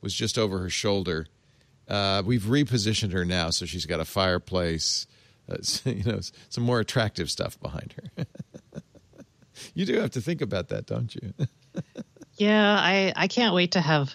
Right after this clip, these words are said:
Speaker 2: I can't wait to move and have my own office so I can have a nicer setup.
Speaker 1: Are you gonna, are you gonna, see, I've decided I'm gonna put a green screen behind me and project my, this set. So you won't know if I'm home.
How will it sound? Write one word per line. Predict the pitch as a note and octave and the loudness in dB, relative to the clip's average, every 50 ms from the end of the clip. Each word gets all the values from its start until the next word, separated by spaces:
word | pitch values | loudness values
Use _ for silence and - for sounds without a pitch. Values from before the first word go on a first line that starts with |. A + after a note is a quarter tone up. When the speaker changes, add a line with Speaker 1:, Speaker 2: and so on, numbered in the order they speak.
| E3 | 0
Speaker 2:
I | - D3 | 0 0
can't | C#3 - A#3+ C4+ A3+ G3 | 2 4 4 4 6 4
wait | G3 F#3+ - | 4 4 6
to | - | 6
move | F3 F3 F3 E3 C#3+ | 8 8 8 8 6
and | D3 C3+ | 4 4
have | D3+ D#3 C#3 | 4 4 4
my | C#3+ C#3 C#3 | 4 4 4
own | C#3 C#3+ C#3 | 4 4 4
office | C3 C3+ C#3 - C3 A2+ - | 2 0 0 -2 -4 -4 -4
so | - - | -4 -2
I | C3+ C3 C3+ | -2 -2 0
can | - C#3+ A#2+ | 0 -2 0
have | A#2 C#3 C3 | 0 0 2
a | C3+ C3 B2+ B2 A2 A2+ - | 2 2 2 0 0 0 2
nicer | D#3+ D3+ D3+ C#3+ C#3 - - C3 | 4 4 6 4 4 4 2 2
setup. | A2+ - - D3+ C#3 C3+ C3 | 2 2 2 4 4 4 4
Speaker 1:
Are | D3 D3+ | 4 4
you | D#3 E3 F3 | 4 4 4
gonna, | D3 G3+ G3 G3+ G3+ F#3+ | 4 4 2 4 2 2
are | - C#3+ | 2 2
you | D3+ D#3 D3+ | 4 4 2
gonna, | E3 E3 E3 E3 E3 - - - - - | 2 2 0 0 -2 -6 -14 -16 -8 -4
see, | - E3+ E3+ F3+ | 0 2 2 2
I've | F3 F#3 A3 C#4 E4 E4 G#3 - _ - | 4 4 4 4 4 0 -4 -8 _ -4
decided | C3+ B2+ - - C#3 B2 A#2 A2 A2 A2+ A#2 A#2 B2+ - _ _ _ _ _ _ _ _ _ _ _ _ _ _ _ _ _ _ _ _ _ _ - _ _ _ _ _ _ _ - _ - - - - - - | -2 -2 0 2 4 4 4 4 2 0 -2 -4 -8 -12 _ _ _ _ _ _ _ _ _ _ _ _ _ _ _ _ _ _ _ _ _ _ -20 _ _ _ _ _ _ _ -20 _ -20 -20 -20 -12 -4 0
I'm | C#3 A3 A#3+ | 0 2 2
gonna | C#4 C4 D#3 | 2 0 0
put | A2 D3 C3+ B2 | 0 2 2 2
a | G#2 | 2
green | F2+ A#2+ C3+ E3+ A#3 A#3+ | 2 2 2 2 2 2
screen | - - - A#2 G#2+ G2 | 0 0 0 0 2 2
behind | F#2+ F#2+ F2+ G2+ G2 G2+ G2 | 2 2 2 2 2 2 2
me | G#2 A2 G#2 G2 | 0 0 0 0
and | F#2+ | 0
project | - A2+ A2 F#2 - C3 C3+ C3 - - - | 0 -2 -2 2 2 2 2 2 0 -4 -2
my, | A#2+ A2+ A2+ A#2 A#2+ B2 - | 0 2 4 4 2 0 -2
this | - G#2 B2 A#2+ - | -2 -2 0 0 0
set. | - - - E3+ F3+ B2 - _ _ _ _ _ _ _ _ | 0 0 0 0 0 -2 -6 _ _ _ _ _ _ _ _
So | - - - | -6 0 0
you | C#3+ C#3 C#3+ G3 | 2 2 2 2
won't | A3 A#3 A3 G#3+ F#3+ D3+ | 2 2 2 2 2 2
know | D3 F3+ A3 A#3 E3 | 4 4 4 4 2
if | B2 - A2+ | 2 0 0
I'm | F#2 F2+ | -2 0
home. | F2 G2 G#2 G2+ G2+ G2 F#2+ F#2+ F#2+ | 0 0 0 2 2 0 0 0 -2